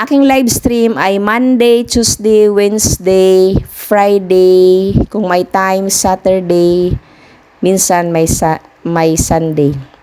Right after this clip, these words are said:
O, di ba? Ayan, thank you so much. Ayan, kumain na si Ann.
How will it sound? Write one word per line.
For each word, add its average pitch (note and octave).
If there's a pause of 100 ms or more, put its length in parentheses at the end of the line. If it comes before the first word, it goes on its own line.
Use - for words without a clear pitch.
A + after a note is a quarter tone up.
(140)
O, D#3+
di D#3
ba? D3+ (760)
Ayan, F#3+
thank B3+
you C4
so B3
much. - (160)
Ayan, E3+
kumain E3+
na E3+
si -
Ann. D3+